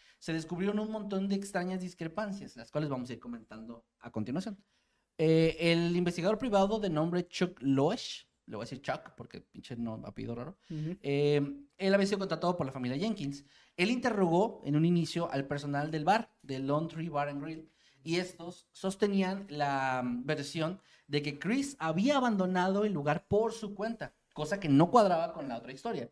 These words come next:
Speaker 1: que algo que no logré encontrar es quién contó esa otra versión, quién es, quién dijo eso. Pero bueno, no, eh,
Speaker 2: Sí.
Speaker 1: eh, cuando se le, cuando esta persona, este investigador los entrevistó, los interrogó,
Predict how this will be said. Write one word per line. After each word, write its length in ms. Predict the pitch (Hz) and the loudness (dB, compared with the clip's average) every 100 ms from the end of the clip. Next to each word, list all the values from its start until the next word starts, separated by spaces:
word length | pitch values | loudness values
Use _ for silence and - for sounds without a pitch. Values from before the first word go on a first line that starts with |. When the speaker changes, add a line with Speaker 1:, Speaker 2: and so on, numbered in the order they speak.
| _ _ _ | _ _ _
Speaker 1:
que 380 | 180 190 202 - | 4 4 2 -2
algo 300 | 156 175 214 | 0 2 2
que 80 | 190 | 0
no 140 | 165 | -2
logré 260 | 180 190 180 | -2 -2 -4
encontrar 380 | 175 180 156 151 | -4 -4 -2 -2
es 260 | 170 - _ | -2 -10 _
quién 200 | - 190 | -6 -4
contó 380 | 208 190 160 165 | -4 -6 -8 -8
esa 180 | 165 165 | -6 -4
otra 220 | 156 160 | -4 -4
versión, 400 | 139 - 190 - _ _ _ _ _ | -6 -8 -8 -10 _ _ _ _ _
quién 280 | 156 151 160 | -4 -2 -2
es, 140 | 165 | -2
quién 240 | 165 156 | -6 -4
dijo 260 | 165 175 156 | -4 -2 -2
eso. 280 | 170 123 113 _ _ _ | -2 -6 -12 _ _ _
Pero 200 | 156 151 | 2 6
bueno, 180 | 170 147 | 6 4
no, 140 | 143 | 2
eh, 180 | - 160 | 0 -2
Speaker 2:
Sí. 60 | 160 | -2
Speaker 1:
eh, 120 | 139 | -6
cuando 260 | 160 160 147 | -2 0 0
se 120 | 147 | 2
le, 180 | 143 139 | 0 2
cuando 220 | 151 143 | 0 0
esta 180 | 180 208 | 2 0
persona, 280 | 185 170 160 | 0 -2 -2
este 120 | 165 | -4
investigador 420 | 180 170 147 131 | -6 -6 -4 -2
los 220 | 143 143 | -2 -4
entrevistó, 600 | 139 117 117 120 151 - _ _ | -6 -6 -6 -6 -6 -8 _ _
los 160 | - 117 | -10 -8
interrogó, 560 | 117 113 120 139 190 | -6 -4 -2 -2 -6